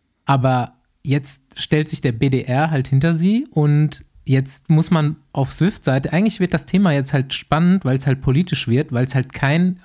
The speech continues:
wenn das ein U-C-I-Fall wäre,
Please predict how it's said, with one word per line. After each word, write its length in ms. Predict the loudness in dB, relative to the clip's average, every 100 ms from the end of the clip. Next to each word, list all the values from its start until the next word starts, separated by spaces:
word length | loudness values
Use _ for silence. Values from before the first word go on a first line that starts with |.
| _
wenn 260 | -2 2 2
das 240 | 0 -2
ein 160 | -4 0
U-C-I-Fall 1600 | 0 0 0 2 2 -2 -10 _ _ _ _ -8 -2 0 0 0
wäre, 380 | 0 0 -2